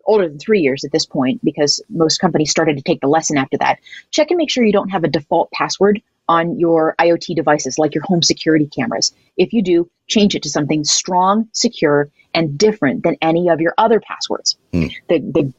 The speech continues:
Speaker 1: the platinum standard is make sure that every one of your passwords is different. That sounds like an agonizing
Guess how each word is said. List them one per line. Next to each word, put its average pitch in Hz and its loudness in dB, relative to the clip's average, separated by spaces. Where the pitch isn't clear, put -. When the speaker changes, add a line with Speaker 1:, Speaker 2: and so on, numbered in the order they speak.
Speaker 1:
the 165 2
platinum 262 0
standard 208 0
is 156 0
make 202 2
sure 196 0
that 170 -2
every 180 2
one 180 0
of 175 -2
your 185 2
passwords 151 -2
is 156 -2
different. 147 -2
That 220 -2
sounds 262 2
like 202 2
an 190 0
agonizing 220 2